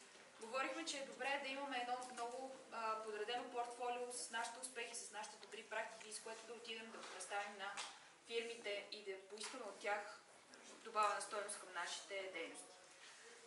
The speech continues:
Второто, което е важно, е социално-корпоративната отговорност, която можем да атакуваме. Има два варианта. Социалните корпоративни отговорности или дават директни дарителски грантове,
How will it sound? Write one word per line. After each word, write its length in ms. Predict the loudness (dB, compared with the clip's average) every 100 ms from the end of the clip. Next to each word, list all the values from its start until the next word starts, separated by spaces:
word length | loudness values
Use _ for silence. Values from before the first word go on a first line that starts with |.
| -4
Второто, 460 | 6 8 8 4 -2 6
което 600 | 6 6 2 4 6 4
е 100 | 2
важно, 680 | 6 6 8 4 0 0 -2
е 80 | -2
социално-корпоративната 1040 | 0 4 6 6 4 -4 -6 -2 -2 -2
отговорност, 540 | -4 -4 0 0 0 -2
която 260 | -2 -2
можем 280 | 0 0 2
да 80 | 0
атакуваме. 540 | 0 -2 -4 -4 -6 -6 -12 -16 -6
Има 240 | -2 2 2
два 420 | 8 10 10 6 0
варианта. 440 | 2 4 4 0 -10 -12 -12 -10 -10 -12 -12 -12
Социалните 640 | -4 6 8 8 4 2 2
корпоративни 680 | -2 -6 -6 -4 -4 -6 -6 -10 -10 -6
отговорности 1000 | -6 -4 0 2 2 0 0 2 0 -2 -4
или 220 | -2 0
дават 360 | 8 8 8 4
директни 460 | 2 0 2 -2
дарителски 600 | 0 0 0 0 -2 -2
грантове, 680 | 0 6 6 6 0 0 0